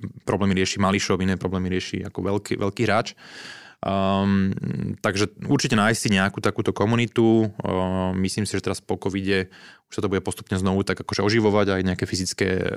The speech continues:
stretnutia, nejaké workshopy, networkingy, pivka a tak ďalej. By the way, na tom Reshoperi v Prahe sme, bolo asi, asi, neviem, dvesto Slovákov. A vlastne mám pocit, že polovica tej konferencie boli fakt Slováci.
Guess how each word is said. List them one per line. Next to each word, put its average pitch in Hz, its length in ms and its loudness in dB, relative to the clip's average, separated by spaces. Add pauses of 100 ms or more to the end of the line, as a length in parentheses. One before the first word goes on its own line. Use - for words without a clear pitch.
(300)
stretnutia, 95 880 0
nejaké 92 180 -4
workshopy, 98 460 -4
networkingy, 95 600 -4
pivka 95 480 -2 (440)
a - 80 -10
tak 98 120 -4
ďalej. 107 380 4 (600)
By 101 180 -2
the 104 100 2
way, 95 180 4
na 95 120 0
tom 98 100 -4
Reshoperi 98 380 0
v - 100 -8
Prahe 92 220 0
sme, 90 260 0
bolo 92 200 2
asi, 87 300 -4
asi, 85 280 -6
neviem, 90 180 -4
dvesto 98 240 0
Slovákov. 104 600 0
A - 100 -6 (360)
vlastne 98 400 -4
mám 92 340 -6
pocit, 101 160 -4
že 101 80 0
polovica 98 340 0
tej 101 120 -2
konferencie 98 380 -2
boli 95 160 0
fakt 92 160 -4
Slováci. 98 440 0